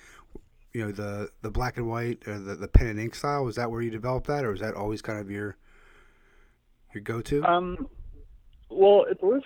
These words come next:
Speaker 2: kind of been my go-to, and I didn't really know why until I was, I think I, it was my first year at scad, so I was, I was nineteen, and I, we did, like, a test in this one class, a color theory class,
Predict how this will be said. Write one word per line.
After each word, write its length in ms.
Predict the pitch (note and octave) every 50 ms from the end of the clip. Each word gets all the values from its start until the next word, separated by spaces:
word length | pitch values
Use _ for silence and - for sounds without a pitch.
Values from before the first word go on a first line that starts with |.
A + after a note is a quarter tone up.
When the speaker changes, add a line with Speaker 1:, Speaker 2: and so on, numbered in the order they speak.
| - -
Speaker 2:
kind 160 | A#3 G3+ F#3+
of 100 | D#3 C3+
been 460 | D3 D3+ D#3 D#3 D#3 D#3 D3 A#2 -
my 300 | - D#3+ D3 C3+ C3 B2+
go-to, 960 | B2 B2 C3+ C3 C3 B2+ - - E3+ E3+ E3 D#3+ D3+ D3 C#3 C3+ B2 A2+ - -
and 220 | - C3+ C#3 C3+
I 80 | C3+ C3+
didn't 340 | C#3 D#3 F3+ G3+ G3+ G2+ B2+
really 560 | C#3 C3+ C3+ C3+ C#3 C#3 C#3+ C#3+ C#3+ C#3+ C#3+
know 320 | C3+ C3 C3+ C3 C3 B2+
why 840 | B2+ B2 B2 B2 B2+ C3+ C#3 C#3 C#3 C#3 C3 C3 B2+ B2+ B2+ B2+ A#2 -
until 340 | B2+ B2 - - - C#3+ C3+
I 80 | B2+
was, 440 | B2+ B2+ B2+ B2+ B2+ B2 A#2+ A#2+ A#2 - _ - - - - _ _ _ _ _ _ _ _ _ _ _ _ _ _ _ _ _ _
I 20 | - -
think 160 | D3 D3 D3+
I, 20 |
it 240 | D3+ D3 D3 C3+ -
was 140 | C3+ C3 C3+
my 260 | C3+ C3 C3 B2+ B2 - - -
first 220 | - D#3+ D#3+ D#3+ D#3+ -
year 160 | C#3+ C3+ C3 A#2+
at 60 | - - - - -
scad, 280 | - B2 A#2 A2 G#2 G#2 - -
so 80 | - C3
I 40 | B2
was, 260 | B2 A#2+ C3 C3 A#2+ -
I 80 | - B2
was 100 | B2+ B2 B2
nineteen, 680 | B2+ B2+ C3 B2+ B2 - - C3 B2 A#2 A2+ A#2 A2+ - _ _ _ _ _ _ _ _ _ -
and 120 | - C3 B2+
I, 380 | A#2+ B2 B2 B2 B2+ B2 A#2+
we 140 | B2 C3 C3+
did, 180 | B2 C#3+ C#3+ C3
like, 160 | B2+ - -
a 60 | B2 - - -
test 220 | D#3+ D#3+ D3 - - - -
in 120 | C#3 B2+
this 120 | C3 A#2+ -
one 240 | - C3 B2+ B2+ B2 - -
class, 260 | C#3 C#3 C#3 C#3 C3+ -
a 40 | B2+
color 300 | - - - C3+ C3+ C#3 -
theory 220 | - D#3 D3+ D3
class, 260 | - - D#3 D3+ D3+